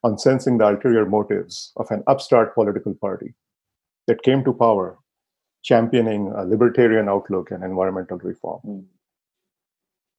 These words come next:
Speaker 1: That's it.
Speaker 2: That's it. That's quite cool. That's quite cool. I would like
Speaker 1: You know, I tried to s-,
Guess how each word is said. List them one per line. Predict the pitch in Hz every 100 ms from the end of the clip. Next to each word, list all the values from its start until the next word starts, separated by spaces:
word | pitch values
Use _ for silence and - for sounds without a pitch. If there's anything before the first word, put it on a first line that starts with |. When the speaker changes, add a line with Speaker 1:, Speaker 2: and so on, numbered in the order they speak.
| _ _ _ _ _ -
Speaker 1:
That's | 190 -
it. |
Speaker 2:
That's | 185 233
it. | -
That's | 202 -
quite | 190 180 180
cool. | 170 214 _ _ _ _ _ 117
That's | 120
quite | 143 135 -
cool. | 110 113 _ _ _ _ _ _ -
I | 123
would | 127
like | 127 135
Speaker 1:
You |
know, | 240
I | 190
tried | 180 185 180
to | 180 156
s-, | 139